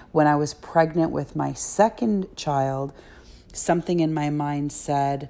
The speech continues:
"You need to be open to other things because you will never have your worth in this environment." Ten years later,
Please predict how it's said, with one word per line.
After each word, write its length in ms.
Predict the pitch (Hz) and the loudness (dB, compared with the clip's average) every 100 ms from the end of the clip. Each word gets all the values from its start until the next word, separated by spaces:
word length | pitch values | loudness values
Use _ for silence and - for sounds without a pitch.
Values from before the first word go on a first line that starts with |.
| - - - - - | -18 -20 -20 -20 -14
"You 420 | 135 143 165 202 | -8 -4 -2 0
need 280 | 208 190 185 | 0 -2 -2
to 120 | 185 | -4
be 200 | 170 170 | -4 -4
open 320 | - 151 165 | -4 -4 -4
to 200 | 156 151 | -6 -4
other 260 | 147 143 147 | -2 0 -2
things 600 | - - 135 170 214 196 | -4 -6 -2 -2 -4 -8
because 520 | - 170 - 156 147 | -8 -8 -4 -4 -4
you 240 | 147 147 160 | -6 -6 -6
will 220 | 156 156 | -4 -4
never 720 | 156 156 156 156 190 208 220 - - - | -2 -2 -2 -2 0 -2 -4 -14 -20 -20
have 380 | - - 160 156 | -12 0 2 2
your 240 | 156 160 156 | 0 -2 -2
worth 760 | 143 151 147 143 143 - - - - - | -2 0 0 0 -6 -16 -20 -20 -20 -6
in 360 | - 160 160 147 | 0 2 0 -2
this 440 | - 147 147 - - - | 2 2 0 -8 -14 -8
environment." 720 | 151 147 143 147 143 139 143 - - - - - | -4 -2 0 -2 -2 -6 -10 -16 -20 -20 -20 -14
Ten 400 | - 196 202 202 | -2 2 2 2
years 440 | 185 170 170 156 | 2 2 0 0
later, 520 | 160 160 147 139 - | 0 2 2 0 -4